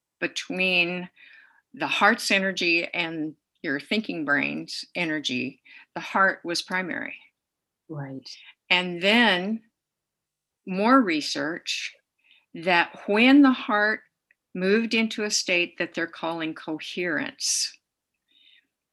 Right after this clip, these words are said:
Speaker 1: the messages from the heart to the brain made the brain work in its optimum form.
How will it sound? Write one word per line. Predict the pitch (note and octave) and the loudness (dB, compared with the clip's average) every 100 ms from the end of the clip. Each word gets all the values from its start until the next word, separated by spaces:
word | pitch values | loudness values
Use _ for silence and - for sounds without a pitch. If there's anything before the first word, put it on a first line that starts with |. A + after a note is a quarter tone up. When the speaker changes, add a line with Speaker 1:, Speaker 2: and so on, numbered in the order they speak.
| _ _ _ | _ _ _
Speaker 1:
the | F3+ | -4
messages | F3+ F#3 G#3+ B3+ A3+ A3 - | 2 2 4 2 0 0 -2
from | F#3 F3+ | -2 -6
the | |
heart | F3 - G#3 G#3 G3 - - | -6 -2 2 2 2 -4 -8
to | - G3+ F#3+ F#3+ G3 F#3 | -4 0 0 0 -4 -6
the | E3+ | -6
brain | F3+ F3+ F3+ C#3+ - - - - _ _ _ _ _ _ - | -2 0 2 0 -4 -12 -18 -20 _ _ _ _ _ _ -2
made | F#3 F#3+ | 2 2
the | F#3 | 0
brain | E3 F#3 F#3+ G3 F#3+ | -4 -2 0 -2 -2
work | F3 E3 - | 0 -2 -4
in | - F3+ | -8 -8
its | D#3+ - - | -6 -8 -6
optimum | E3 E3+ - - E3 D#3 D3+ | -4 -2 -4 -6 -6 -6 -8
form. | - D3 C#3 - | -8 -8 -6 -8